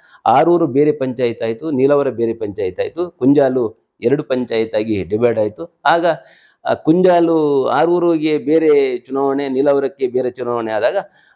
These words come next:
ಅದು ಎರಡನ್ನ, ಅದನ್ನ ನೀಲಾವರದಲ್ಲಿ ಒಂಬತ್ತಕ್ಕೆ ಒಂಬತ್ತು ಸೀಟನ್ನು ಗೆದ್ವಿ, ಆರೂರಲ್ಲಿ ಹತ್ತಕ್ಕೆ ಹತ್ತು ಸೀಟನ್ನ ಬಿ ಜೆ ಪಿ ಬೆಂಬಲಿತ ಅಭ್ಯರ್ಥಿಗಳನ್ನ ಗೆಲ್ಲಿಸುವ, ಆ, ಕೆಲಸ ಆಯ್ತು. ಆಗ ನನ್ಗೆ ಐದು ವರ್ಷ ಅವಧಿಗೆ ಒಂದು ಪ್ರಥಮ ಅಧ್ಯಕ್ಷರಾಗಿ ಕೆಲಸ ಮಾಡುವ ಅವಕಾಶ ಸಹ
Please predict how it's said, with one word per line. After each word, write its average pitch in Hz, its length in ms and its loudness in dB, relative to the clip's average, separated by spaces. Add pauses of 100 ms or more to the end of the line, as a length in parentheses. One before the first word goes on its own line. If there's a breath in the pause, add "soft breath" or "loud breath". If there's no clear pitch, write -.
ಅದು 160 120 2
ಎರಡನ್ನ, 190 420 4
ಅದನ್ನ 123 520 0 (240)
ನೀಲಾವರದಲ್ಲಿ 151 560 2
ಒಂಬತ್ತಕ್ಕೆ 156 420 0
ಒಂಬತ್ತು 147 320 -2
ಸೀಟನ್ನು 135 480 -2
ಗೆದ್ವಿ, 123 480 0
ಆರೂರಲ್ಲಿ 151 520 0
ಹತ್ತಕ್ಕೆ 143 380 -8
ಹತ್ತು 123 220 -8
ಸೀಟನ್ನ 143 420 0
ಬಿ 127 160 -6
ಜೆ 135 100 0
ಪಿ 135 120 -6
ಬೆಂಬಲಿತ 120 400 -2
ಅಭ್ಯರ್ಥಿಗಳನ್ನ 117 600 -2 (140)
ಗೆಲ್ಲಿಸುವ, 117 420 -2 (400)
ಆ, 101 220 2
ಕೆಲಸ 104 320 -4
ಆಯ್ತು. 104 380 0 (360 soft breath)
ಆಗ 175 180 4
ನನ್ಗೆ 165 380 4
ಐದು 165 200 2
ವರ್ಷ 151 220 -2
ಅವಧಿಗೆ 131 800 -4
ಒಂದು 123 440 -2 (200)
ಪ್ರಥಮ 175 280 2
ಅಧ್ಯಕ್ಷರಾಗಿ 143 600 -2
ಕೆಲಸ 123 260 -8
ಮಾಡುವ 123 280 0
ಅವಕಾಶ 127 420 0
ಸಹ 156 360 -2